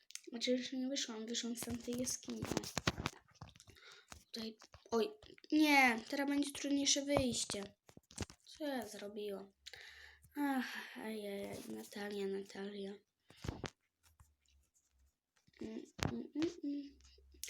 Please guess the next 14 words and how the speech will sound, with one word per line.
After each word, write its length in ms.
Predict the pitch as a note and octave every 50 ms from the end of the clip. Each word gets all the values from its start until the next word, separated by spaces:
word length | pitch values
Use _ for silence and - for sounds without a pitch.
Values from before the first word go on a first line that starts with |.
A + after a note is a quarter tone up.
| - - F#4 D#4 D4+ - -
W 140 | B3+ C4
ogóle, 440 | C#4 C4+ B3+ D#4 E4 F#4+ G#4 G4+ E4+
wiecie 280 | C#4+ C4+ C4 - - C#4+
co? 260 | - - D4+ D4+ D4+
Tak, 420 | - - - - - - C4+ C4 - - - - - - - _ _ _ - B3+ B3+ A#3+
w 80 | -
poniedziałki 600 | - B3 B3+ C4 C4 B3 C4+ D#4+ F#4 G4 - G4+
mam 200 | D#4+ C#4 C4 C4
na 140 | C4 B3 -
ósmą 380 | - D4 D4 - D4+ D4+ D4 D4
pięćdziesiąt, 840 | - A#3 A3+ A3 G#3 G3 F#3+ - G#3+ A3 C#4+ F#4 G#4+ G#4+ - - - - - - - G4 E4 D4 - -
a 100 | - A#3+
resztę 360 | B3 C#4+ D#4 D4 - - D4+
dnia, 240 | C4+ C4+ B3+ A#3+ A#3